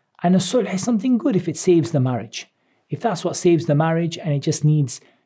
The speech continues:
you know, that some of the rights are given up in order to make a peace between them and in order to save the marriage, then there's nothing wrong with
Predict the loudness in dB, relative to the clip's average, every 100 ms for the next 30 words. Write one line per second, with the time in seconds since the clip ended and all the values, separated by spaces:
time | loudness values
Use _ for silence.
0 | _ 0 2 0 -2 -6 -2 2 4 2
1 | 2 2 0 -2 -6 -6 0 2 4 2
2 | -2 _ _ _ _ 0 2 2 0 -2
3 | 0 0 -2 -6 -4 -2 -2 -4 -2 2
4 | 2 2 -2 -6 -6 -4 -2 -4 -6 -10
5 | -2 -2 0 -2 -2 -2 -6 -10 -20 _
6 | _ 0 4 6 6 2 2 0 2 2
7 | 2 2 0 -2 -8